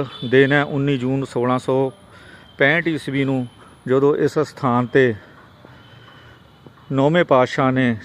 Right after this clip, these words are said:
ਚੱਕ ਨਾਨਕੀ ਨਗਰ ਵਸਾਇਆ। ਤੇ ਅੱਜ ਇਹ ਜਿਹੜਾ ਇਹ ਦਿਨ ਹੈ, ਪੂਰੇ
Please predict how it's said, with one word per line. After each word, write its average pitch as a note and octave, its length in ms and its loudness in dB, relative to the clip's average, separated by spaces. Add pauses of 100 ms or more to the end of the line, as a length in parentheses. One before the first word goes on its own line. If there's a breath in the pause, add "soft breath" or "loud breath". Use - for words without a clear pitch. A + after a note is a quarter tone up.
(140)
ਚੱਕ C#3+ 260 -2
ਨਾਨਕੀ C3+ 380 -2
ਨਗਰ A#2+ 240 -2
ਵਸਾਇਆ। A#2 500 0 (1160 loud breath)
ਤੇ C#3+ 400 6 (260)
ਅੱਜ B2+ 200 -4 (1200 loud breath)
ਇਹ C3+ 160 4
ਜਿਹੜਾ C3+ 420 4
ਇਹ C3 200 0
ਦਿਨ A#2+ 260 0
ਹੈ, C3 160 0 (1500 loud breath)
ਪੂਰੇ C#3+ 500 4